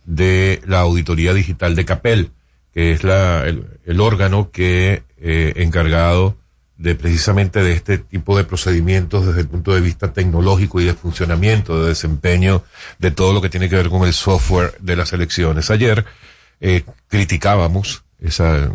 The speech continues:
es la, la palabra, las declaraciones de Tommy Galán, quien había asegurado, eh, que, eh, su partido había logrado hackear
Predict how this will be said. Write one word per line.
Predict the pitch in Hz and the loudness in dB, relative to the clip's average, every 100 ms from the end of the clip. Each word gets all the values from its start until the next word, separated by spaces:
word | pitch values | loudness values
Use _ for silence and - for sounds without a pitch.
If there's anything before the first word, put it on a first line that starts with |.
| - | -2
es | 87 | 0
la, | 82 82 73 | 2 0 -2
la | 73 78 | -4 -4
palabra, | 80 95 85 78 82 - _ - - | 0 2 2 2 0 -4 _ -16 -2
las | 87 | 0
declaraciones | 85 85 85 80 87 85 80 95 90 92 | 0 0 0 0 0 0 2 2 0 -4
de | 90 90 85 92 87 - | -4 -2 0 0 -2 -4
Tommy | 95 87 87 | -2 0 2
Galán, | 87 104 101 113 - _ _ _ _ | 2 2 0 -2 -6 _ _ _ _
quien | 90 87 87 85 85 80 78 76 62 - | -2 0 2 2 2 2 2 0 -2 -2
había | 85 82 92 98 90 78 | 0 2 2 2 2 0
asegurado, | - 85 - 85 85 92 92 80 76 - _ _ _ _ _ _ 85 | -2 -6 -2 0 2 2 2 2 -2 -6 _ _ _ _ _ _ -4
eh, | 87 85 82 82 82 78 - | 0 2 2 2 0 -2 -4
que, | 92 90 92 92 - | 0 2 2 0 -4
eh, | 87 85 | -4 -2
su | 85 90 90 | -2 -2 0
partido | 85 78 113 95 95 - | -2 0 0 2 0 -2
había | 87 82 85 | -2 0 2
logrado | 95 90 85 87 98 | 2 2 2 2 2
hackear | 95 82 127 120 65 | 0 -2 0 0 -2